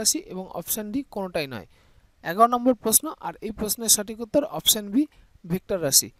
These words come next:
নেক্সট কোশ্চেন, কোশ্চেন নাম্বার টুয়েলভ, এসআই পদ্ধতিতে দৈর্ঘ্যের একক। অপশন এ মিটার, অপশন বি সেমি, অপশন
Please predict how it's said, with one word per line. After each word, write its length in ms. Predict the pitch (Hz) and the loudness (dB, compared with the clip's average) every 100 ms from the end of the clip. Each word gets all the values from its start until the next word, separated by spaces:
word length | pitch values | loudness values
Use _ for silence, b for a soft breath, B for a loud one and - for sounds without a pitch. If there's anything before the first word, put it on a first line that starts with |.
| _ _ _ | _ _ _
নেক্সট 240 | 202 226 - | -4 0 2
কোশ্চেন, 300 | 269 233 330 320 - | 4 4 2 -2 -2
কোশ্চেন 300 | 175 - 185 | 4 4 2
নাম্বার 200 | 185 185 175 | -4 -2 -2
টুয়েলভ, 240 | 240 277 254 _ _ _ - | 4 4 4 _ _ _ -4
এসআই 320 | 196 196 269 277 | 4 6 4 2
পদ্ধতিতে 480 | 214 190 226 262 196 196 - 185 | 2 4 0 -2 -6 -10 -4 0
দৈর্ঘ্যের 360 | 214 214 254 - 185 | 0 0 -6 -6 -4
একক। 220 | - 110 _ _ _ _ _ _ _ _ _ _ _ - | 0 0 _ _ _ _ _ _ _ _ _ _ _ -10
অপশন 300 | 170 - 240 - | 0 2 0 -4
এ 100 | 202 180 | -8 -6
মিটার, 280 | 180 180 240 349 - | -8 -4 -4 -4 -12
অপশন 380 | 170 - - 220 202 | -12 -6 -8 -8 -6
বি 120 | 190 - | 2 2
সেমি, 260 | 175 214 349 - | 2 -4 -10 -10
অপশন 340 | 175 170 - | -10 -4 -4